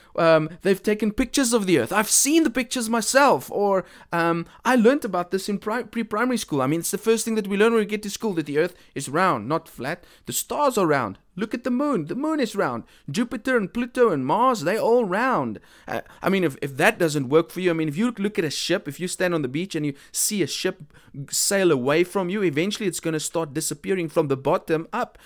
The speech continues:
And that's the horizon. And the horizon exists because the earth is round.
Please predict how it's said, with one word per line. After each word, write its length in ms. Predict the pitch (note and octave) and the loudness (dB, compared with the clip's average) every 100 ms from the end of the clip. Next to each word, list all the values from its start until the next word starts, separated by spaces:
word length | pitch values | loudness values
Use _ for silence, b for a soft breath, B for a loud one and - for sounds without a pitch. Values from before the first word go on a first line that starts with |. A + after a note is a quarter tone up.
| B | B
And 160 | - D3 | -6 -4
that's 220 | D#3 E3 | -4 -4
the 180 | G3+ G3 | -6 -4
horizon. 760 | A3 G3 G3+ C4+ C4 F#3 C#3 A2+ B B | -2 -2 0 0 -2 -2 -4 -4 B B
And 200 | E3+ D#3+ | -4 0
the 80 | |
horizon 460 | F3+ D3+ C#3+ G3+ A#3+ | 2 2 2 0 0
exists 400 | A3 C#3 E3+ F3+ | -4 -4 -4 -4
because 280 | G3+ A3 G#3 | -6 -6 -8
the 120 | - | -6
earth 240 | F#3+ G3+ | -8 -6
is 220 | - A3+ - b b _ | -6 -8 -8 b b _
round. 840 | D3+ G#3+ A3+ C4 B3 F#3 B2+ - | -4 -2 0 2 2 2 0 -4